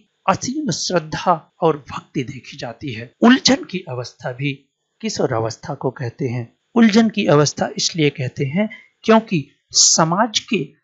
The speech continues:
बहुत सारे नैतिक रीति रिवाज, परंपराओं तथा मूल्यों का किशोरावस्था में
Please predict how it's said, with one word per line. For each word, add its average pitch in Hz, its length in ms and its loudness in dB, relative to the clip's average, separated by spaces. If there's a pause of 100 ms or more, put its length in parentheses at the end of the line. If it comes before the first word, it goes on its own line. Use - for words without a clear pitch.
(420)
बहुत 220 260 4
सारे 165 400 0
नैतिक 175 560 -2 (160)
रीति 185 400 2
रिवाज, 147 480 2
परंपराओं 175 680 0
तथा 151 300 -6 (120)
मूल्यों 214 440 4 (320)
का 156 140 4 (240)
किशोरावस्था 202 800 2
में 185 200 0